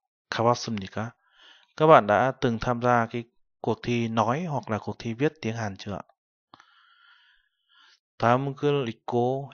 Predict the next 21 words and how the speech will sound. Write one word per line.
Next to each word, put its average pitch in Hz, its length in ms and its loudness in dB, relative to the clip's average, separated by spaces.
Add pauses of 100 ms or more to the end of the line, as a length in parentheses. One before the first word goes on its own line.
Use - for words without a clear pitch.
질문에 120 640 -6
답하세요. 98 680 -10 (320)
Chúng 117 120 -12
ta 120 180 -4
đọc 107 200 -4
đoạn, 95 180 -2 (280)
hội-, - 200 -12 (200)
đọc 110 140 -2
đoạn 98 160 0
sau 117 280 -4
và 104 140 -4
chúng 107 160 -12
ta 107 160 -8
trả 101 120 -10
lời 95 200 -6
câu 107 100 -8
hỏi. 98 240 -8 (2500)
한국에서 120 880 0
여행 123 640 -2 (600)
해본 135 500 -2
곳. - 220 -8